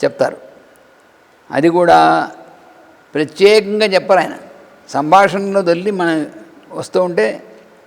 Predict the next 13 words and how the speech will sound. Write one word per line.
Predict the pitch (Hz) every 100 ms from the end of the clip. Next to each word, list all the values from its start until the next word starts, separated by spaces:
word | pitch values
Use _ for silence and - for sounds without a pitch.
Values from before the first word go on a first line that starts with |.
| _ _ _ -
అదే | 165 156
మనకి | 151 156 196 - - - _ _ _ _ -
తెలుగు, | 208
అప్పుడు, | 175 180 180 -
అప్పుడు | 160 175
మనకు | 185 170
స్ట్రైక్ | - 185 185
అవుతాం, | 180 170 185 - 131
"దీని | 156
గురించి | 180 185 147
చెప్పారు | 170 - 160 139
రా" | 131
అని. | 123